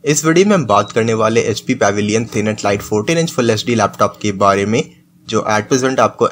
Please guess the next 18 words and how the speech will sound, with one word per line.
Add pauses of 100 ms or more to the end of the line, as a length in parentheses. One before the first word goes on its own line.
Amazon
पर
मिल
जाएगी
सिक्सटी
थ्री
थाउजेंड
नाइन
हंड्रेड
नाइंटी
रुपीज
में। (340)
अब
आते
हैं
इसकी
फीचर्स
पर,